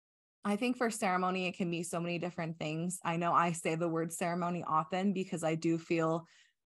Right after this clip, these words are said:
I create ceremony in a lot of aspects of my life.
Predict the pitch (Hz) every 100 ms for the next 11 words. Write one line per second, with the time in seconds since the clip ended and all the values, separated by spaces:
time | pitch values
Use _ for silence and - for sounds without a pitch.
0 | - 175 170 190 165 - 170 165 165 165
1 | 165 160 160 156 156 151 165 - 156 160
2 | 156 - 175 165 151 147 147 190 190